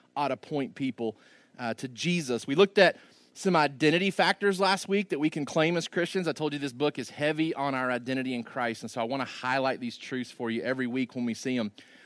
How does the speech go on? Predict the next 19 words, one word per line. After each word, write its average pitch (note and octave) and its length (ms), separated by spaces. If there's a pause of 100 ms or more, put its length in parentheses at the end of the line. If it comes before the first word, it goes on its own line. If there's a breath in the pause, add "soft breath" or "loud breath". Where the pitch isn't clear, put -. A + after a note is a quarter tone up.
(140 loud breath)
Last D3 220
week D#3 160
we C#3+ 60
saw C#3+ 220
that C3+ 100
every C#3+ 240
Christian D3+ 420
is A#2 140
a G#2+ 40
saint, E3+ 520 (440 soft breath)
every D3 240
Christian D3 400
is A#2 140
faithful, E3 680 (200)
every C#3 220
Christian D3+ 460
is B2 100
in A2 160
Christ, - 800